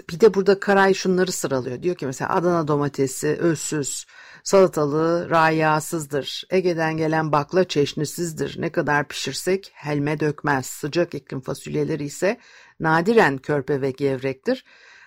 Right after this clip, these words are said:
Asıl sebze bölgesinin İstanbul olduğunu da bütün zevk ehli bilir. Bir içinde bugün yaşadığımız İstanbul'umuz. Hey gidi hey. Tabii, e, bu,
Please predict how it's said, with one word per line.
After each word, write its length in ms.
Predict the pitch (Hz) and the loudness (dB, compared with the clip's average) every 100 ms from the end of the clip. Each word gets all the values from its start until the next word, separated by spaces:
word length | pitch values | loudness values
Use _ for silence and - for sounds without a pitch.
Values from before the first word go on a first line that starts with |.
| - | -2
Asıl 360 | 220 277 214 170 | 2 4 4 2
sebze 520 | - 185 185 185 220 | 2 2 2 4 4
bölgesinin 680 | 180 160 147 143 160 175 233 | 4 0 -4 -6 -4 -2 -2
İstanbul 800 | - - - 226 208 147 135 - | -4 -8 2 4 4 2 -4 0
olduğunu 600 | 190 208 175 160 143 139 | 4 4 4 0 -2 2
da 220 | 214 277 - _ _ _ 190 | 2 2 -4 _ _ _ -4
bütün 340 | 226 214 180 | -4 -2 -4
zevk 480 | 156 208 226 180 - | 4 6 6 4 -6
ehli 480 | - 202 160 180 240 | 2 4 4 0 2
bilir. 540 | 214 190 143 - - _ _ | 4 4 2 -2 -14 _ _
Bir 120 | 185 | -6
içinde 480 | - - 170 143 - | -6 -4 -4 -2 2
bugün 240 | 190 160 | 2 2
yaşadığımız 640 | 156 170 156 151 147 156 165 | -2 -2 0 -2 -2 -4 -6
İstanbul'umuz. 1000 | 175 - 170 156 143 135 123 135 - - | -6 -4 -2 -2 -2 -4 -6 -10 -14 -8
Hey 200 | 233 226 | 0 2
gidi 280 | 151 143 202 | 2 2 4
hey. 340 | 202 151 110 - - - - - - - | 6 4 0 -12 -20 -20 -20 -20 -20 -6
Tabii, 400 | - 165 135 151 - 127 | 0 0 0 -4 -4 -8
e, 160 | 160 160 | -6 -6
bu, 140 | 156 | -10